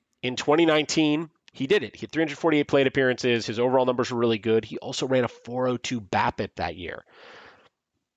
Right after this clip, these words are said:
Then you fast forward a year, the strikeouts <laughs> got a little worse, the walks got a little worse, the bapip went back to something that's probably closer to where he'll be, although a little on the low side. And he had a three oh four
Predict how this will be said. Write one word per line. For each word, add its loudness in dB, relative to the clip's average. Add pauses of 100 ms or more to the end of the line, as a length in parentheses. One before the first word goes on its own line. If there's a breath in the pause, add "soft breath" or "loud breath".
Then -4
you -2
fast -2
forward 4
a -2
year, 2
the -10
strikeouts 0
<laughs> -
got -4
a 2
little 4
worse, -4
the -10
walks 0
got 2
a 4
little 2
worse, -6 (240 loud breath)
the -10
bapip 0
went 0
back 0
to -8
something -2
that's -6
probably -2
closer 0
to 0
where 0
he'll -2
be, -6 (220 loud breath)
although -2
a -2
little 2
on 0
the -2
low 0
side. 0 (680 loud breath)
And 0
he 2
had 4
a 2
three -2
oh 4
four 2